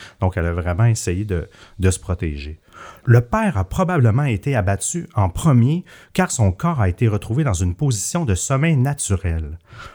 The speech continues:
Les autorités se dirigent ensuite vers la chambre de Derek, que Devon avait oublié de vérifier lors de sa paniquante découverte. Derek, c'est son, son demi-frère. Cependant, la porte de sa chambre est verrouillée de l'intérieur.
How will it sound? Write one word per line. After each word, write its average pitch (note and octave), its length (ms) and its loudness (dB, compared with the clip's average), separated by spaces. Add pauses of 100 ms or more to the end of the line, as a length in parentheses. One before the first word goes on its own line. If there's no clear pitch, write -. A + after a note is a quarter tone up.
(140)
Les A2+ 240 8
autorités F3+ 460 0
se C3 100 0
dirigent A#2 440 4
ensuite D3 300 0
vers G2+ 160 0
la G2 120 -2
chambre D#3 400 0
de F#2+ 100 2
Derek, A2+ 640 -2 (400)
que - 100 4
Devon C3+ 680 2
avait G#2 200 2
oublié A#2+ 380 2
de B2 80 2
vérifier G2+ 480 0
lors D3 200 -2
de G2+ 80 0
sa F#2+ 200 -4
paniquante D3 540 0
découverte. F2 520 -4 (240)
Derek, F#2+ 300 4
c'est F2+ 120 -6
son, E2 320 -6
son F2+ 180 -2
demi-frère. E2 500 -4 (580)
Cependant, B2 600 4 (280)
la B2+ 140 4
porte E3+ 240 -2
de C3 60 4
sa G2+ 180 -2
chambre D#3 260 4
est A2+ 60 6
verrouillée A#2 420 2
de G#2+ 80 -2
l'intérieur. D#2+ 600 -2